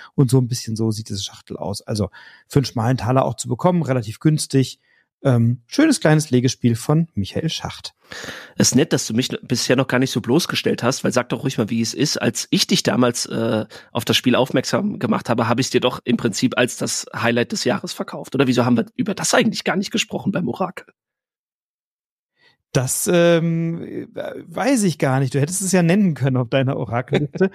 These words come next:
Speaker 2: <laughs>
Speaker 1: Aber du hast ja in der Tat, äh, ein großes Faible für Legespiele und da sind ja in diesem Jahr ein paar erschienen und hast das ja tatsächlich ganz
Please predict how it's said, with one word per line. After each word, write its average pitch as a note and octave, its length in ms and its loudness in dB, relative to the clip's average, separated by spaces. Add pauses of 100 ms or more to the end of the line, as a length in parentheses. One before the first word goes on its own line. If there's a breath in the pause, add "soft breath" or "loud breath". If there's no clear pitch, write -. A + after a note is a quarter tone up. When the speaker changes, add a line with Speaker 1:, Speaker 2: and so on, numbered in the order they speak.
(160)
Speaker 2:
<laughs> - 180 -20
Speaker 1:
Aber E3 160 4
du E3 40 6
hast F3+ 140 0
ja F3 80 2
in G3+ 120 0
der F3 120 4
Tat, C#3+ 480 -2
äh, D3 160 4
ein D#3 120 -2
großes C3+ 340 -2
Faible E3 260 2
für C#3+ 140 0
Legespiele G3 640 2
und D3 120 0
da C3 100 2
sind D3+ 180 -2
ja D#3 100 2
in C#3 120 -2
diesem C#3+ 220 0
Jahr C3 180 4
ein B2+ 120 -6
paar B2+ 480 -2
erschienen A#3 500 2 (460 soft breath)
und E3 440 2
hast C3+ 300 -4
das - 300 -2 (120)
ja B2 100 2
tatsächlich D#3 600 -2
ganz D3+ 240 -2